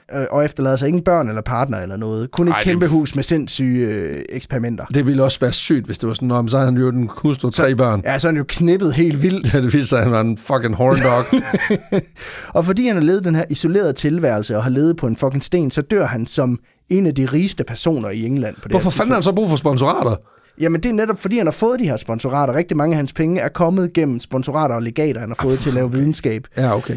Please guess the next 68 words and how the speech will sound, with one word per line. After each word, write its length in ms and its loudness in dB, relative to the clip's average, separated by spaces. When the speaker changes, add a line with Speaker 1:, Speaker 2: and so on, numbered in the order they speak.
Speaker 1:
Øh, 340 2
da 60 0
han 160 0
dør, 460 0
der 60 0
er 60 2
han 200 0
den 160 0
person, 460 -2
der 80 -4
har 160 -6
allerflest 480 0
pengene 260 0
stående 520 0
i 80 -6
Bank 260 0
of 100 -4
England. 360 -4
Speaker 2:
Wow! 380 2
Speaker 1:
<laughs> 260 0
Speaker 2:
Jamen, 120 0
han 120 2
er 60 2
virkelig, 280 2
han 120 0
giver, 180 0
han, 260 0
han 140 2
giver 160 2
ikke 120 0
en 40 -2
fuck. 160 0
Speaker 1:
Ja. 40 -2
Speaker 2:
Han 80 2
er 60 2
ligesom 200 2
mig, 180 2
han, 180 -2
han 140 0
fuck 240 0
aktier. 300 -2
Speaker 1:
Omkring 440 2
en 100 4
million 360 2
pund 240 -4
har 60 -4
han 100 -2
stående 280 0
på 60 -4
kontoen, 340 -2
Speaker 2:
Og 40 0
det 60 0
er 40 2
Speaker 1:
og 60 0
det 60 2
er 60 2
Speaker 2:
også 0 -
Speaker 1:
altså 140 -2
i 60 -2
datidspenge. 680 -4
Speaker 2:
Ja, 80 2
for 160 -4
helvede. 280 0
Okay, 200 0
det 80 2
er 40 2
en 80 0
del. 220 2